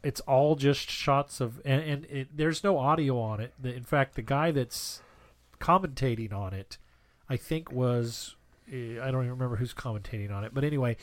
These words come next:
he's just discussing about their connection, but it's the same company that did the model work for Chitty Chitty Bang Bang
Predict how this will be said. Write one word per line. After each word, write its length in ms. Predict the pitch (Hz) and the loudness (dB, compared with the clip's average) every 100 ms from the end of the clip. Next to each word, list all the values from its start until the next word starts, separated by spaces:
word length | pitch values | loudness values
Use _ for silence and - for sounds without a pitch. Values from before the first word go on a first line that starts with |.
| - - | -10 -2
he's 220 | 185 175 | 0 0
just 240 | 170 - | -2 -2
discussing 560 | 139 - 147 143 135 117 | -6 -4 0 0 -4 -8
about 340 | 110 110 110 - - - - | -4 -4 -4 -8 -20 -20 -6
their 140 | 139 131 | -4 -2
connection, 440 | 139 131 - 131 | -2 -4 -6 0
but 220 | 139 135 _ | 0 0 _
it's 280 | 151 135 - | -4 -4 -4
the 100 | 127 | -8
same 520 | - 160 160 151 143 - | -2 -2 -2 -6 -14 -4
company 380 | 151 151 139 135 | -2 0 0 0
that 200 | 127 131 | -2 -4
did 220 | 131 127 | -4 -4
the 100 | 123 | -4
model 280 | 127 139 127 | -2 -2 -2
work 240 | 120 113 | -4 -8
for 320 | - 131 113 | -10 -8 -6
Chitty 220 | 104 120 113 | -6 -10 -10
Chitty 200 | 123 107 | -8 -8
Bang 180 | 151 190 | -8 -8
Bang 200 | 95 | -10